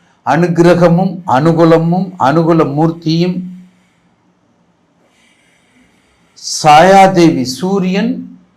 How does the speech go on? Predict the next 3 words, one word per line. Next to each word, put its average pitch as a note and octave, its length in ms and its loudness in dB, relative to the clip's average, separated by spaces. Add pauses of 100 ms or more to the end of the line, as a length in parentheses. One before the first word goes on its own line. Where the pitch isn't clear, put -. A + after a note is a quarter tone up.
(140)
சாயாதேவி D#3 920 2 (280)
மகனாக, D#3+ 760 0 (540)
தர்மபுத்திரனாக, D#3 1200 0